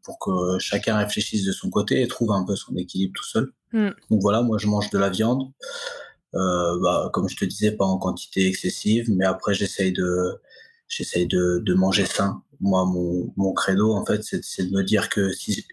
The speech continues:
Speaker 1: si j'achète des aliments qui sont, qui sont bons, qui sont sains, souvent en circuit, en circuit court, tu vois, c'est le
Speaker 2: Mhm.
Speaker 1: mieux.
Speaker 2: Ouais.
Speaker 1: Bah, voilà, je
Speaker 2: Et
Speaker 1: me
Speaker 2: ta
Speaker 1: dis déjà,
Speaker 2: composition
Speaker 1: si
Speaker 2: de ton assiette, ça va être une partie protéine, une partie, euh, végétale et une partie, euh,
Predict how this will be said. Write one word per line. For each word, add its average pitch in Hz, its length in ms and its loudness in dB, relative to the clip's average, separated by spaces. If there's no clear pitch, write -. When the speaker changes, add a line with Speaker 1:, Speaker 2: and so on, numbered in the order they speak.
Speaker 1:
si - 240 -8
j'achète 101 420 0
des 95 400 0
aliments 98 360 2
qui - 160 -8
sont, 90 380 -2
qui - 120 -10
sont 101 200 2
bons, 113 260 2
qui - 160 -6
sont 98 160 0
sains, - 380 0
souvent 110 580 2
en 95 40 0
circuit, 98 560 0
en 90 100 0
circuit - 400 -2
court, 127 260 2
tu 113 100 0
vois, 113 100 4
c'est 110 140 2
le - 40 4
Speaker 2:
Mhm. 190 120 6
Speaker 1:
mieux. - 220 0
Speaker 2:
Ouais. 202 180 2
Speaker 1:
Bah, 85 400 2
voilà, 208 260 2
je - 120 2
Speaker 2:
Et 226 40 8
Speaker 1:
me 190 60 -4
Speaker 2:
ta 202 140 4
Speaker 1:
dis 220 100 -4
déjà, 208 160 4
Speaker 2:
composition 233 320 4
Speaker 1:
si 240 60 2
Speaker 2:
de 233 40 -2
ton 226 140 -2
assiette, 226 380 0
ça 202 160 2
va 190 80 2
être 196 160 0
une 208 120 0
partie 190 300 0
protéine, 214 560 2
une 226 140 2
partie, 196 480 0
euh, 185 180 4
végétale 208 600 2
et - 20 2
une 185 160 -2
partie, 202 560 -2
euh, 180 240 2